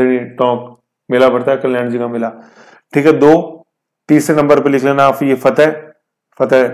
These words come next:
है ना। चौथे number पे ये अपने आएगा ये बिजोला किसान आंदोलन, और पांचवें number पे अपने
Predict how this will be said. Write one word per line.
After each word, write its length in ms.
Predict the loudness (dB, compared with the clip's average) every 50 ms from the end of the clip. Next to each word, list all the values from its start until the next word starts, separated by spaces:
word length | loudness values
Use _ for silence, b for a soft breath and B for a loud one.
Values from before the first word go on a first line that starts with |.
| -10 -18 -8 -4
है 80 | 0 0
ना। 100 | 0 0
चौथे 340 | 2 0 0 0 0 -2
number 260 | -2 -2 0 0 -2 0
पे 140 | 0 0
ये 120 | 0 2 0
अपने 240 | 0 0 -2 0 2
आएगा 340 | 2 2 2 2 2 2 2 2 -2 -6 -12 -20 _ -20 -20 -20 -20 _ _ -6
ये 280 | -2 0 0 0 -2 -4 -10 -16 -18 -12 -6
बिजोला 280 | -4 0 0 2 2 0
किसान 260 | -2 -4 -6 -4 -4
आंदोलन, 220 | -4 -2 -2 -4 -4
और 200 | -4 -4 -4 -4
पांचवें 400 | -2 -2 -2 -2 -2 -4 -4 -6
number 220 | -4 -4 -6 -6
पे 120 | -4 -4 -4
अपने 280 | -4 -4 -6 -6 -6